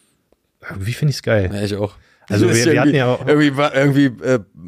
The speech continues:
Speaker 2: irgendwie passt es.
Speaker 1: Ja,
Speaker 2: Ja.
Speaker 1: ich finde es auch. Also wir hatten ja auch schon in der langen zwischen den Jahren Folge darüber gesprochen, dass wir Polti auch gerne immer noch sehen, wenn er so eingewechselt wird, die letzten paar Minuten,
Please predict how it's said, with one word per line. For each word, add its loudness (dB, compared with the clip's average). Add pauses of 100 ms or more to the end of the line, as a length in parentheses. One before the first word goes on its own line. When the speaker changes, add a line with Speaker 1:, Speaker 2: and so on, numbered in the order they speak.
(140)
Speaker 2:
irgendwie -4
passt -12
es. -18
Speaker 1:
Ja, 0 (140)
Speaker 2:
Ja. -16
Speaker 1:
ich -20
finde -10
es -12
auch. -6
Also 0 (400)
wir 0
hatten -2
ja 2
auch 0
schon -4
in -4
der 0
langen -6
zwischen -4
den 2
Jahren 0
Folge -4
darüber -4
gesprochen, -8
dass -6
wir 0
Polti -4
auch -8 (220)
gerne 0
immer -6
noch -6
sehen, -2
wenn 0
er 0
so -2
eingewechselt -4
wird, -4
die -8
letzten -8
paar -6
Minuten, -6